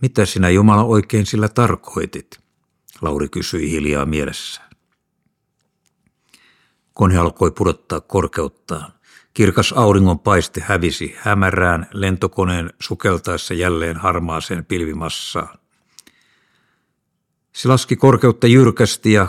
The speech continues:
koneen ympärillä oleva sadepilvien harmaus katosi kuin veitsellä leikaten. Laurin alapuolelle avautui tuntematon uusi maisema.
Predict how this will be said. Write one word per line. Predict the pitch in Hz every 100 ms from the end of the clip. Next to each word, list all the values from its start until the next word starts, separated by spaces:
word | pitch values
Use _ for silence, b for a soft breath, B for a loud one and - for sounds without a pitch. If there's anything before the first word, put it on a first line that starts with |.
| -
koneen | 110 110 107 110
ympärillä | 113 110 98 92 92
oleva | 98 104 95 90
sadepilvien | - 101 95 - _ _ 107 92 87 92 82
harmaus | 76 113 104 98 98 92 -
katosi | 101 - 92 -
kuin | - - 82 76
veitsellä | 92 98 - 101 95
leikaten. | 87 76 69 76 - - _ _ _ _ _ b b b b b b -
Laurin | 95 90 87 -
alapuolelle | 98 92 - 95 92 92 92
avautui | 98 92 90 - 87
tuntematon | - 107 101 - 98 92 - 87 -
uusi | 120 113 104 104
maisema. | 98 78 - 73 -